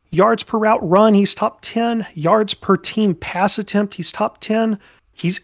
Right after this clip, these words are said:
even elusive as well, 'cause of course. 'Cause of course he is. These are what the elite wide receivers do. They just dominate at everything. CeeDee Lamb, he emerged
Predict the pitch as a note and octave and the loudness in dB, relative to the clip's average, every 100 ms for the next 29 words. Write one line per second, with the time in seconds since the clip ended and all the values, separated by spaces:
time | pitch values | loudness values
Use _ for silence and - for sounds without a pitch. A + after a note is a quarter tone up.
0 | D3 C4 A#3 C4 B3+ G3 D#3 D3 D#3+ E3+ | -4 -2 0 0 0 0 0 4 4 4
1 | - E3+ D#3 E3 D3 C#3+ D3 C#3+ - E3+ | 2 -2 -2 -4 -4 -2 -2 -2 -4 -4
2 | F3+ - - D#3+ - - - - _ _ | -4 -6 -6 -6 -6 -6 -8 -12 _ _
3 | B3+ B3 - D#4 A#3+ F3 D#3 - - _ | -4 -4 0 0 0 -2 -4 -6 -12 _
4 | _ _ G#3+ A#3+ B3 A#3 A3+ A3 G#3+ A3+ | _ _ -4 -2 0 -2 2 2 2 0
5 | A#3 G3+ G#3 G3+ - G3 F#3+ - - F3 | 0 4 4 4 2 2 2 2 2 2
6 | - - _ _ F3+ C4+ - - F3 G3 | 2 -10 _ _ -2 -2 -2 0 0 2
7 | D3 D3 - _ _ E3+ - - E3+ D#3 | -2 -6 -10 _ _ -4 -4 -2 -2 -2
8 | E3 - - - _ _ _ - - A#3 | -8 -12 -12 -14 _ _ _ -8 -4 -2
9 | B3+ A3 G#3+ G3+ - _ G#3 G3 G3+ G3 | 0 2 2 0 -6 _ 0 2 4 4
10 | F3 - | 0 -6